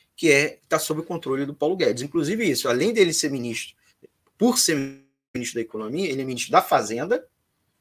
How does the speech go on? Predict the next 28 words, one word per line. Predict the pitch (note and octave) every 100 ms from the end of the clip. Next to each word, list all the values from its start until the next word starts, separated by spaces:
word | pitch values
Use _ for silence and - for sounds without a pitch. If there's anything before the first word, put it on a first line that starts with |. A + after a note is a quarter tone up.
| _
do | - F3 -
Planejamento, | G#3 D#3 C#3 B2+ A2+ D#3 - - _ - - -
as | A2
antigas | B2 - D#3+ D#3
pastas | - A#2 C3+ - -
que | -
foram | A2+ A2+
unificadas, | G#2+ - E3+ - _ _ _ _ -
e | D#3
da | G#3
Indústria | F#3+ F3 B3 E4+
e |
Comércio. | C#4+ C4 F3 D#3+ -
Então, | D#3+ F#3+
ele | A#3+
também | A#3+ - G3 E3+ G#3+ - _ -
deveria | F#3 F3 D3 F3
tá | F3 E3+ E3
atuando | E3 D3 A#2+ C#3 D#3
pra | - D3+
resolver | C#3+ B2 G#2+ C3+ -
esse | C#3+ -
problema, | - E3 A2+ G2+ _ -
o | B2
que | -
não | D#3+ G#3+
tá, | C3 A2
né? | A2